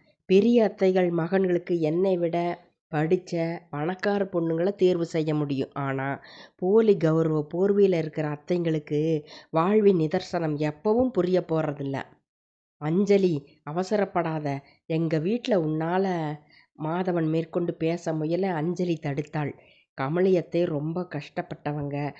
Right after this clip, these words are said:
அன்பும் சகிப்பும் உள்ளவங்க. என்னை மகளா பார்த்துப்பாங்களோ என்னமோ,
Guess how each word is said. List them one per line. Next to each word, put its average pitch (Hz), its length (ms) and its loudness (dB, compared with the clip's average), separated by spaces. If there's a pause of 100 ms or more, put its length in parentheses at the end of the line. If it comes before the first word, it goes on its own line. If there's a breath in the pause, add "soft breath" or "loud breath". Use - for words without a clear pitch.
(200 loud breath)
அன்பும் 196 460 2
சகிப்பும் 208 580 -2
உள்ளவங்க. 151 500 -2 (420 soft breath)
என்னை 151 320 0
மகளா 151 500 0
பார்த்துப்பாங்களோ 196 760 0
என்னமோ, 185 360 2